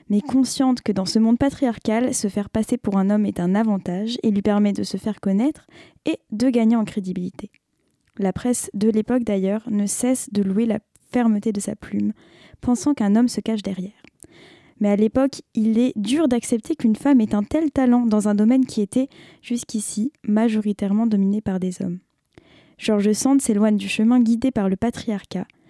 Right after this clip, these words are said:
et ses proches le conseillent d'ailleurs de faire des enfants et non d'écrire des livres. Elle n'est pas du tout de cet avis. George se libère complètement,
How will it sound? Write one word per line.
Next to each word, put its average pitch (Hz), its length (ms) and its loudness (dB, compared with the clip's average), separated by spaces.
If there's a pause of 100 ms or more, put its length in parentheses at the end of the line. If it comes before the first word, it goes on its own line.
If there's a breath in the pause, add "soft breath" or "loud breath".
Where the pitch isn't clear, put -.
(180 soft breath)
et 226 80 2
ses 233 140 -2
proches - 340 -6
le 208 80 -2
conseillent 208 340 -2
d'ailleurs 196 460 -2
de 202 100 -2
faire 262 260 -2
des 208 160 2
enfants 202 320 -2 (580 loud breath)
et 226 80 2
non 269 100 4
d'écrire 262 300 2
des 247 80 4
livres. 233 300 -2 (200)
Elle 226 140 4
n'est 226 140 4
pas 294 180 2
du 254 160 0
tout 262 340 -4
de 220 120 0
cet 226 240 -2
avis. 202 240 -4 (580 soft breath)
George 233 320 2
se 226 180 -2
libère 214 420 0
complètement, 240 640 0